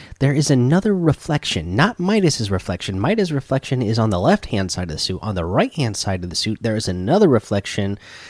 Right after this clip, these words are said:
and this is of a female. So, very interesting what's going on with that. Uh, is it, you know,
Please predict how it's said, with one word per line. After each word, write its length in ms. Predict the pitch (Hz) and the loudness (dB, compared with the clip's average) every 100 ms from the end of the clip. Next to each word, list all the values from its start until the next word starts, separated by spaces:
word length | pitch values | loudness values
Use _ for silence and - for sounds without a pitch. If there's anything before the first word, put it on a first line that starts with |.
| - - | -20 -8
and 240 | 98 92 | -4 0
this 240 | 123 - - - | 0 0 -4 -2
is 200 | 113 - - | -2 -2 0
of 240 | 101 95 - | 0 0 -4
a 140 | 90 | -6
female. 560 | - 123 127 101 82 - | -2 2 4 4 0 -2
So, 420 | - 113 101 101 - - - - _ | 2 4 4 2 -6 -20 -20 -20 _
very 440 | 101 110 135 147 143 | -4 2 4 4 2
interesting 800 | 139 131 117 107 - 85 80 | 0 -2 -2 -4 -4 -8 -8
what's 240 | 87 101 - | -4 -4 -2
going 340 | - 113 104 - | -2 0 -2 -2
on 360 | 107 104 101 | 0 2 2
with 220 | 98 92 - | 0 -4 -2
that. 360 | 98 85 - - - - | -2 -2 -6 -16 -18 -10
Uh, 140 | - 85 | -6 -4
is 280 | 92 95 107 | -2 -2 2
it, 480 | 104 101 101 - - - _ _ _ _ _ _ - | 2 2 0 -6 -14 -20 _ _ _ _ _ _ -6
you 160 | 110 | -2
know, 260 | 101 85 | -2 -4